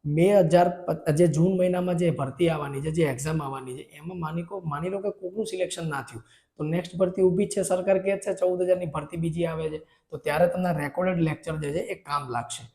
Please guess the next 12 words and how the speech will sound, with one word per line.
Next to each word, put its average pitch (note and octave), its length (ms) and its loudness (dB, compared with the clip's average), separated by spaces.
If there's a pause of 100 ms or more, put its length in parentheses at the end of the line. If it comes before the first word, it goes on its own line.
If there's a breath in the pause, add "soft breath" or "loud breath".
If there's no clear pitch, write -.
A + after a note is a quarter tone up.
(400)
પછી G3 220 10
જે A3+ 80 10
મહત્વપૂર્ણ F#3+ 680 4
પી D#3 120 -2
વાય E3+ 140 10
ક્યુઝ F3 220 0
આપણે F3+ 220 4
કરવાના F3 420 2
છે F3 100 -4 (320 soft breath)
અને D3 160 -2
ખાસ G#3 420 4
વસ્તુ F#3+ 440 -2